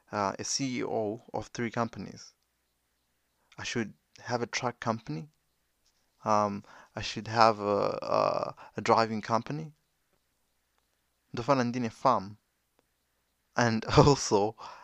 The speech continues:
I should be an angel investor investing into someone's business. Just because I do not live in Zimbabwe. <laughs> People out there think me not being there means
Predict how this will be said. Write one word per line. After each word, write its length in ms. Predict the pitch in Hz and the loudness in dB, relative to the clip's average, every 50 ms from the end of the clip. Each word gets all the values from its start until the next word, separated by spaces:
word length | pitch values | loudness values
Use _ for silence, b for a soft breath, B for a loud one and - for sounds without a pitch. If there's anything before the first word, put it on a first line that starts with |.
| B | B
I 60 | - | -4
should 220 | 117 - 143 139 127 | 0 0 0 0 2
be 180 | 143 147 139 131 | 2 4 4 4
an 160 | 120 117 110 | 4 2 0
angel 440 | - - 127 127 123 - 131 117 110 | -2 0 0 0 4 6 6 6 6
investor 600 | 110 110 107 101 98 107 110 110 - - - 98 98 | 4 0 -4 -2 0 0 0 0 0 -4 -4 -4 -2
investing 580 | 98 101 98 95 110 113 117 - - 110 104 | -4 -4 -4 -2 -2 -2 -2 -4 -6 -8 -6
into 200 | 107 107 104 - | -6 -6 -6 -8
someone's 420 | - - 117 110 104 98 95 92 - | -4 -4 -4 -4 -4 -6 -10 -12 -12
business. 480 | - 107 101 95 98 95 - - - b b b b b b b b b b b _ _ _ _ _ _ _ _ _ _ _ _ _ _ _ _ _ _ _ _ _ _ _ _ | -10 -10 -10 -10 -10 -14 -16 -18 -20 b b b b b b b b b b b _ _ _ _ _ _ _ _ _ _ _ _ _ _ _ _ _ _ _ _ _ _ _ _
Just 200 | - 139 135 127 | -2 0 0 0
because 240 | 131 131 131 131 120 | 0 0 2 4 4
I 60 | 123 | 4
do 140 | 117 104 113 | 4 4 2
not 140 | 113 110 - | 0 0 0
live 240 | 113 110 113 110 104 | 0 -4 -4 -6 -6
in 140 | 107 104 101 | -6 -6 -6
Zimbabwe. 440 | 101 95 98 98 - - - - - _ _ _ _ _ b b b b b b b _ | -6 -6 -6 -6 -6 -8 -12 -16 -18 _ _ _ _ _ b b b b b b b _
<laughs> 120 | 151 156 - - - - - - - - - 208 - 202 165 127 - - - - B B 139 B B B B B B - | 6 8 8 6 4 2 0 -4 -6 -8 -10 -6 -4 -4 -4 -4 -8 -12 -16 -16 B B -14 B B B B B B -4
People 380 | 208 220 - - 196 185 175 | -4 0 4 6 6 8 8
out 320 | 175 175 175 170 160 151 147 | 8 8 6 4 2 0 0
there 520 | 160 165 156 139 110 101 101 104 120 127 | 2 2 4 4 4 2 2 0 -2 -4
think 580 | - 117 123 131 143 156 151 151 151 147 - b b b b b b b b _ | -8 -10 -10 -6 -4 -2 -2 -2 -4 -6 -10 b b b b b b b b _
me 380 | - 123 127 143 165 175 175 175 | -6 -4 -2 0 0 2 0 0
not 320 | 165 160 160 151 143 131 | 0 0 0 0 0 0
being 260 | 131 147 147 139 135 123 | 0 0 0 0 -2 -2
there 460 | 131 135 139 127 104 98 101 113 120 _ _ _ _ _ _ _ _ _ _ _ _ _ _ _ _ _ _ | -2 0 0 0 0 -2 -6 -10 -16 _ _ _ _ _ _ _ _ _ _ _ _ _ _ _ _ _ _
means 640 | 127 135 143 139 131 123 120 117 113 113 - - | -4 -2 -2 0 -2 -2 -4 -6 -8 -10 -16 -20